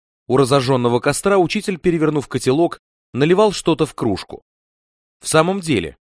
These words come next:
его отвар», мелькнула у меня мысль.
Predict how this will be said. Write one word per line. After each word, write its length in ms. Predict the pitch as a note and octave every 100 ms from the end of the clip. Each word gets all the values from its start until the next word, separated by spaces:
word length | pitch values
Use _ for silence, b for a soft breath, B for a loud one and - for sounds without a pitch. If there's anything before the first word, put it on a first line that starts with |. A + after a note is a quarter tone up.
| _ -
его 360 | B2+ E3+ D3+
отвар», 360 | F2 F2 E2+ - _ _ _ _
мелькнула 440 | A2 A#2 C3+ E3 D3
у 80 | A#2
меня 240 | A2+ A#2
мысль. 320 | G#2 C#2+ -